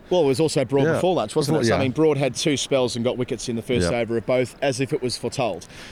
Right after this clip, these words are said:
Speaker 1: Um, he just came
Speaker 2: Yeah.
Speaker 1: on and immediately was asking the right kinds of questions, and, yeah, Broad picks up, uh, it was Rickleton initially,
Speaker 2: Mm.
Speaker 1: wasn't it? And then, uh, later on, uh, Mondo and, uh,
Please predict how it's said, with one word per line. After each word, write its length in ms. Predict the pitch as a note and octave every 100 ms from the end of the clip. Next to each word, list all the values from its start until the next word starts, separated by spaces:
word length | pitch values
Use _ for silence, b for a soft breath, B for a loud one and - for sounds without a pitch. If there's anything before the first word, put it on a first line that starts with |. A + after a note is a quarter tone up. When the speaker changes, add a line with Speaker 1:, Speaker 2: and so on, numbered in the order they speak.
| B
Speaker 1:
Um, 160 | A#2+ B2+
he 60 |
just 160 | C3 -
came 120 | E3+
Speaker 2:
Yeah. 80 | D#3
Speaker 1:
on 120 | D3
and 100 | C3+
immediately 400 | B2+ C3+ C3 B2
was 120 | B2 A#2+
asking 340 | B2 - A#2+
the 40 |
right 220 | A#2 A#2+ -
kinds 240 | B2+ A#2
of 80 | -
questions, 480 | C#3 B2+ C3 B2 A2+
and, 180 | A2+ B B B B
yeah, 160 | C3+ B2+
Broad 320 | G2 B2+ A#2+
picks 220 | B2+ -
up, 120 | B2+ - - A2
uh, 40 | A2 A2 A2 A2
it 40 | A2
was 120 | B2+
Rickleton 400 | C3+ D#3 C3+ B2+
initially, 460 | A2 A2+ G2+ F2+ A2+
Speaker 2:
Mm. 40 |
Speaker 1:
wasn't 260 | B2 A2+ A2+
it? 100 | A2
And 160 | A#2+ A2+
then, 260 | A2 A2 B B B B
uh, 200 | A2+ A2+
later 400 | G#2 A#2+ A#2 A2+
on, 300 | A2+ A2+ A#2+ B2
uh, 160 | A#2 G#2+
Mondo 680 | A2 A#2+ A#2 A#2 A2+ A2+ A2
and, 200 | G#2 G#2
uh, 140 | G#2+